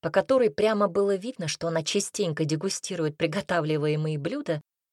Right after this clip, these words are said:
особенно сдобу, хлопотала у плиты, на которой что-то шкварчало,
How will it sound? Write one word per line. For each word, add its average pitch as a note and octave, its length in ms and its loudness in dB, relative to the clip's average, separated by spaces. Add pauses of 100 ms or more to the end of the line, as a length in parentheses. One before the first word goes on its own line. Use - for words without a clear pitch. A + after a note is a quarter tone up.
(120)
особенно G3 840 6
сдобу, D#3 720 2 (220)
хлопотала D4 540 4
у B3+ 100 2
плиты, C#4 520 -2
на A#3+ 100 -2
которой C4 380 -2
что-то G3+ 300 -4
шкварчало, E3 760 -2